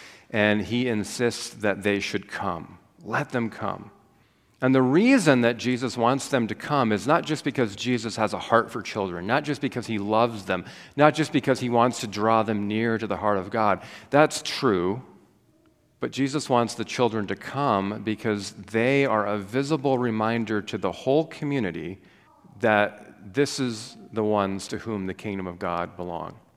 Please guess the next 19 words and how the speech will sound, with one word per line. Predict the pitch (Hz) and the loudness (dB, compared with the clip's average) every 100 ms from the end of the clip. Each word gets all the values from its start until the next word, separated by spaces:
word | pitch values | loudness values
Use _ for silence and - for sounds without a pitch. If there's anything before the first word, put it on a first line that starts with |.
| _ _ _ _ _ _ - - - - | _ _ _ _ _ _ -20 -20 -20 -6
You | 147 | -4
see, | - 170 | 2 4
as | 143 | 4
adults, | 131 147 151 131 127 - - | 2 6 8 6 4 -4 -6
we | 117 135 | 0 2
live | 139 131 123 110 | 4 4 4 2
in | - | -2
the | 107 | -2
world | 104 110 104 | 2 2 2
of | 98 82 | -2 -2
bartering | 98 101 117 135 135 135 117 - | 2 4 4 0 -2 -4 -8 -8
and | 98 87 | -8 -2
bargaining. | 90 95 87 78 78 - _ _ _ _ - | 2 2 0 -12 -16 -20 _ _ _ _ -8
We | 104 | -2
work | 104 98 | -2 0
hard, | 117 120 120 120 113 - - - - - | 6 6 6 4 -2 -14 -20 -20 -20 -10
we | 98 | -6
get | 104 - | -4 -6
paid. | 98 85 78 | -8 -8 -10